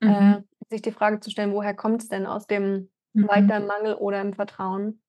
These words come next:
Speaker 1: Mhm.
Speaker 2: Also ich
Speaker 1: Ja.
Speaker 2: glaube, die Frage, die, die wir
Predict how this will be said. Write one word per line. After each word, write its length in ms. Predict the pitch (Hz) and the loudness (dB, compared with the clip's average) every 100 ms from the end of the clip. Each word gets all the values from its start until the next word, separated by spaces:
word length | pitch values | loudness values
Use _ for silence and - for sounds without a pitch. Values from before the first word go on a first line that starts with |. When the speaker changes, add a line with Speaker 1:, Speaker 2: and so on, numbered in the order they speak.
| _ | _
Speaker 1:
Mhm. 560 | 208 202 202 202 202 - _ _ _ _ - _ _ | -8 2 6 6 6 0 _ _ _ _ -20 _ _
Speaker 2:
Also 140 | - 233 | 0 2
ich 60 | |
Speaker 1:
Ja. 40 | 202 | 2
Speaker 2:
glaube, 380 | 226 262 269 - _ - | 2 4 2 -2 _ -4
die 120 | 220 | -2
Frage, 300 | 220 233 269 | 2 2 2
die, 100 | 240 226 - | 2 0 -2
die 140 | 208 220 | -2 0
wir 360 | 214 208 214 | 0 0 -2